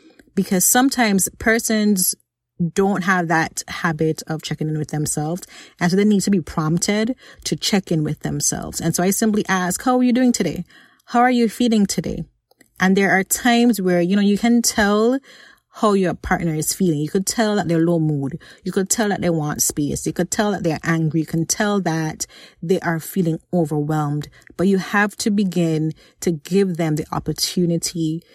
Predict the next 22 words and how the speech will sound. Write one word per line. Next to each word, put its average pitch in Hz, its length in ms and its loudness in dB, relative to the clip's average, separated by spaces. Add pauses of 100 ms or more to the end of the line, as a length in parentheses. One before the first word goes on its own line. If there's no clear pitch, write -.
(160)
to - 180 -4
really 160 840 0
give 151 180 0
language 147 600 -4
to 156 100 -4
how 143 200 -4
they 147 120 -4
are 143 160 -4
feeling. 156 340 -4
So - 220 -4
ask 180 240 -2
them 170 80 0
the 156 80 -4
question 196 580 0 (320)
and 160 180 0
give 160 140 -2
them 156 160 0
a 160 80 -2
chance 147 560 -2
to 175 140 0
say - 240 2
how 143 420 -2